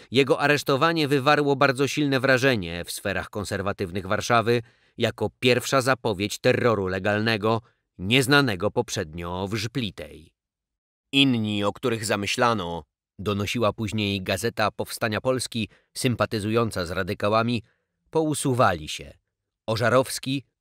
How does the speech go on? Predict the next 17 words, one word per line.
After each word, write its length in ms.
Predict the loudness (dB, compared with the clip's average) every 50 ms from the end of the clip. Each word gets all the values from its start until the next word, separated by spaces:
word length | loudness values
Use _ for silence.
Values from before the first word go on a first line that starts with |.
| _ -4
Ankwicz, 560 | -2 0 0 0 -2 -4 -4 -6 -6 -6 -10 _ _ _ -10
Zabiełło, 640 | -2 -2 -2 0 2 2 2 2 2 2 2 2
Masalski, 720 | 2 2 0 2 2 0 0 0 -2 -6 -6 -4 -6 -6 -6 _ _ _ -2
Mieczkowski 600 | -2 0 0 0 -2 -2 -2 -2 -4 -4 -4 -4
schronili 460 | -4 -2 0 0 2 2 2 0 0
się 120 | 0 0 0
do 120 | 0 2
zamku 460 | 2 2 2 2 -2 -6 -4 -6 -4
pod 300 | -2 -2 -4 -4 -4 -8 -12 _ -2
opiekę 360 | -2 -2 -2 -4 -4 -4 -4
króla. 420 | 0 2 2 2 2 0 -2 -8 _ _ _ _ _ _ -20 -20 -18 _
Czetwertyński 880 | -4 -4 -4 0 0 0 0 2 -2 0 0 -4 -6 -6 -6 -6 -6 -6 -2
po 220 | 0 2 2 2 2
długiej 360 | 0 -2 -4 -2 -2 -2 -2
tułaczce 600 | 0 2 2 4 2 2 -2 -2 0 2 2 2 0 _ _ _ -12
znalazł 560 | -8 0 4 6 6 6 6 4 2 0 0
schronienie 500 | -2 0 0 0 0 2 2 2 2 0